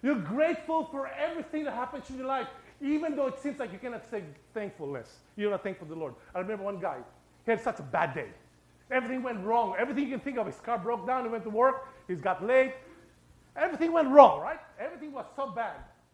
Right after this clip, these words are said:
And this guy who knew this person as a Christian says, "I wonder what this guy's gonna say," right?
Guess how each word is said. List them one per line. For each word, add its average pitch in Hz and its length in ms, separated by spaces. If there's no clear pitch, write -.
And 214 120
this 214 180
guy 269 280
who 240 120
knew 254 200
this 233 140
person 247 280
as 180 40
a 185 40
Christian 226 420
says, 196 180
"I 160 100
wonder 208 400
what 196 160
this 151 120
guy's 175 280
gonna 151 240
say," 151 160
right? 180 180